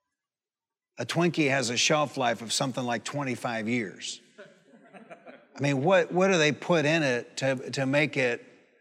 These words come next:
last twenty-five years? Well, probably something that's not s-, too good for us. Okay, so there's all this stuff going on. We understand that.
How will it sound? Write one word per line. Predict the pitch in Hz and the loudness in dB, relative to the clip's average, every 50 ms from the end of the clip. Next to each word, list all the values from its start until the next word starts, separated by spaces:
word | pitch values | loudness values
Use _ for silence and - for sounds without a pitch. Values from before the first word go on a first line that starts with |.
| _ _ _ - _ _ _ _ _ _ _ _ - | _ _ _ -20 _ _ _ _ _ _ _ _ -2
last | 135 135 131 127 - | 0 2 2 2 0
twenty-five | - - 151 143 131 117 - 131 120 117 113 107 | -2 -2 -2 -2 -2 -2 0 0 0 0 0 0
years? | 131 135 110 107 107 - | 0 0 -2 -2 -4 0
Well, | 143 143 139 | 0 0 2
probably | - 180 196 226 240 226 175 151 143 143 | 4 4 4 4 2 0 0 0 0 0
something | - - 151 151 139 139 147 139 | 0 0 0 -2 0 -2 -2 -2
that's | 131 123 117 - - | -2 -2 -4 -4 -4
not | 135 127 - | -6 -6 -6
s-, | - - - | -8 -10 -10
too | - - 156 139 | -4 -2 -2 0
good | 123 135 127 - | 0 -2 -2 -4
for | - - 117 - - | -6 -10 -12 -8 -8
us. | 120 101 - - - - - - _ _ _ 117 110 101 95 92 - - - - - - 160 156 151 - - 190 190 185 208 240 _ _ _ _ _ _ _ _ _ _ _ _ _ _ _ _ _ _ _ _ _ _ _ _ _ _ _ - - - _ _ _ _ - | -8 -6 -6 -6 -8 -8 -10 -14 _ _ _ -20 -20 -20 -20 -20 -20 -20 -20 -20 -20 -20 -20 -20 -20 -20 -20 -20 -20 -20 -20 -20 _ _ _ _ _ _ _ _ _ _ _ _ _ _ _ _ _ _ _ _ _ _ _ _ _ _ _ -20 -20 -20 _ _ _ _ -8
Okay, | - - 113 107 | -4 -2 -2 0
so | 110 - - 139 | 0 0 0 2
there's | 127 131 127 113 | 2 2 2 2
all | 131 139 156 170 | 4 4 4 4
this | 196 208 180 | 4 2 2
stuff | - - 202 185 170 170 | 2 2 2 2 2 0
going | 165 165 160 165 165 | 0 0 0 2 2
on. | 156 135 135 139 143 131 | 0 0 0 0 0 2
We | 135 147 | 2 4
understand | 156 175 196 196 - - - 165 156 147 139 135 | 4 4 4 2 2 2 2 2 2 2 0 0
that. | 131 127 123 131 139 | 0 0 -2 -2 -4